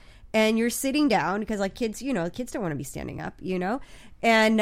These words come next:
um, then they can't see the characters, you know, which is, is problematic. So it was nice that the kids c-, would be able to see the characters from closer up,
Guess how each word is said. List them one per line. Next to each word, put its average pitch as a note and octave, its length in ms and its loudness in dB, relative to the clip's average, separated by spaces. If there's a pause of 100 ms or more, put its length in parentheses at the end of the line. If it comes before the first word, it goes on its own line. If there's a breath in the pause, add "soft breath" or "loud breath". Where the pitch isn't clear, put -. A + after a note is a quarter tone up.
um, G3 480 2
then A3+ 220 2
they A3 80 2
can't - 240 -6
see G#3 100 -4
the F3 80 -4
characters, - 640 -4 (300)
you G#3 180 2
know, F3+ 300 0 (260 soft breath)
which A3+ 220 -2
is, A3+ 260 -4
is F#3 160 -4
problematic. F3+ 720 -2
So - 140 -6
it A3 80 -2
was G#3+ 160 -2
nice A#3 220 0
that G#3 100 -8
the G#3 60 -6
kids G3+ 360 -4
c-, - 100 -12
would F#3+ 220 -2
be F3+ 160 -2
able E3 180 -4
to F3 100 -12
see G#3 260 -6
the F#3 100 -4
characters F3 800 -8
from D#3+ 200 -6
closer D#3+ 460 -4
up, - 280 -8